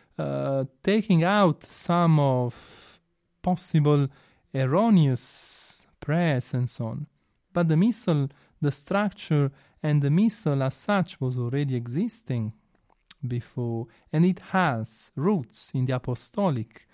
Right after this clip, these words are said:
time and also very much rooted in the patristic,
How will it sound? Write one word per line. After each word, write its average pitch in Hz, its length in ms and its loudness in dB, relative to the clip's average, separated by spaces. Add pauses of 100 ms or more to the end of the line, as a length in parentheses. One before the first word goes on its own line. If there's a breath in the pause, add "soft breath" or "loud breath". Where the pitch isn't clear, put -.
(400 soft breath)
time 190 520 0 (260 loud breath)
and 131 240 0
also 185 520 0
very 180 420 2
much 160 380 -2
rooted 139 680 -2
in 151 120 2
the 139 100 2
patristic, - 1040 -8